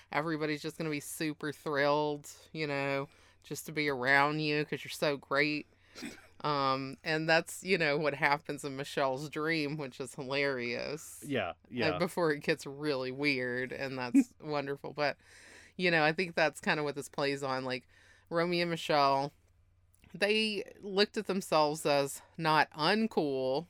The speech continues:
Speaker 2: Yeah.
Speaker 1: during school, but they knew they weren't part of, like, what they called the A group.
Speaker 2: Right.
Speaker 1: And,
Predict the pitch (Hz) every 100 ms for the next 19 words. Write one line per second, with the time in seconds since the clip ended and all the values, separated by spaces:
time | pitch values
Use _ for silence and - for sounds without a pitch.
0 | - 160 147 143 147 - 135 131 135 _
1 | - - - 170 180 170 175 160 151 143
2 | 143 - 143 135 131 131 139 135 135 147
3 | 131 131 131 143 143 139 139 131 131 139
4 | - - 104 95 95 92 92 _ _ -
5 | 156 147 143 139 139 139